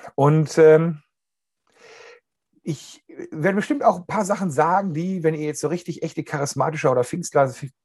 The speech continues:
Charismatiker oder Pfingstler seid, dann werdet ihr vieles davon vielleicht auch schon mal gehört haben. Äh, und wenn ihr meine Predigen mögt, dann bestimmt <laughs> auch,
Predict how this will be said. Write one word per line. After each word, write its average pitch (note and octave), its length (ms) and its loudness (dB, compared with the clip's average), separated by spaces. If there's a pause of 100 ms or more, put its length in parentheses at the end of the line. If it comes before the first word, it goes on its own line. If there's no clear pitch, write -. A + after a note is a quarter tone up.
Charismatiker D3 760 -2
oder A#2+ 100 2
Pfingstler D#3+ 320 -4
seid, C3+ 220 2
dann A#2+ 200 -8
werdet D3 220 -6
ihr C#3 80 -8
vieles - 280 -16
davon D3+ 240 -6
vielleicht D#3 240 -6
auch - 60 -2
schon C#3+ 120 -8
mal A#2+ 80 -4
gehört C#3+ 340 2
haben. F3+ 260 2 (460)
Äh, C#3 160 4
und D3 240 2
wenn D3+ 140 2
ihr C#3+ 180 -2
meine D3 240 -2
Predigen C#3 400 -6
mögt, D3 320 -2
dann C3+ 140 -4
bestimmt - 540 -6
<laughs> - 40 -6
auch, - 560 0